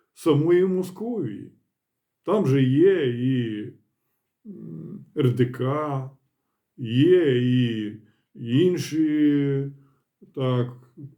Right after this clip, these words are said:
організовані військові, так, контингенти, які намагаються, так, скинути цей, е, людоїдський режим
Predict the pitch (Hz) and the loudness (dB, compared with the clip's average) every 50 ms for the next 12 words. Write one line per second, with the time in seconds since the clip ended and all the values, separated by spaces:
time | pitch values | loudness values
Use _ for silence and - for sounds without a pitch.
0 | _ _ _ _ _ 139 139 135 135 143 139 135 131 120 120 143 156 160 160 160 | _ _ _ _ _ 4 6 6 6 6 6 4 4 4 4 2 2 2 2 0
1 | 147 143 143 139 135 135 135 135 135 131 120 127 135 127 127 - - 135 139 143 | 0 0 2 2 2 2 2 2 0 0 2 4 2 2 2 0 -2 0 2 2
2 | 135 127 123 117 113 113 110 107 107 104 107 107 - _ _ _ _ _ _ _ | 4 4 4 2 2 0 0 -2 -2 -4 -8 -10 -16 _ _ _ _ _ _ _
3 | _ _ _ _ _ _ - 107 104 104 107 107 - 143 139 127 135 139 131 123 | _ _ _ _ _ _ -12 -10 -10 -10 -10 -2 2 2 2 4 4 4 4 4
4 | 120 110 117 135 151 180 185 185 185 147 139 123 123 117 110 113 123 127 131 143 | 4 4 2 2 0 0 -2 -4 -4 -4 -2 0 0 0 -2 -2 -4 -2 0 2
5 | 156 165 170 175 175 180 180 185 - _ _ _ _ _ 139 135 135 135 135 127 | 2 2 2 2 2 0 -4 -10 -16 _ _ _ _ _ -2 0 2 4 4 4
6 | 123 139 151 156 160 165 160 156 - - - 160 165 165 165 165 160 160 160 160 | 4 2 2 2 0 0 0 -2 -6 -6 -6 -4 -2 0 0 -2 -2 -4 -6 -10
7 | 160 - - _ _ _ _ _ _ _ _ _ _ _ _ - 131 131 127 - | -12 -16 -20 _ _ _ _ _ _ _ _ _ _ _ _ -6 -6 -6 -6 -6
8 | - - - - 247 269 254 220 180 143 - - 135 120 120 123 123 131 123 120 | -12 -8 2 4 4 4 6 4 4 2 2 0 -2 -2 -2 -2 0 0 0 0
9 | 117 110 107 107 104 104 104 107 107 107 107 107 117 131 151 165 139 135 160 151 | 0 -4 -6 -8 -8 -8 -8 -6 -6 -6 -8 -6 0 2 4 4 4 4 4 4
10 | 143 135 120 107 - - - - 123 120 120 127 143 160 143 123 104 104 98 92 | 4 2 2 0 -2 -8 -6 -4 0 0 2 2 2 2 2 0 -2 -6 -8 -8
11 | 92 117 123 | -10 -14 -18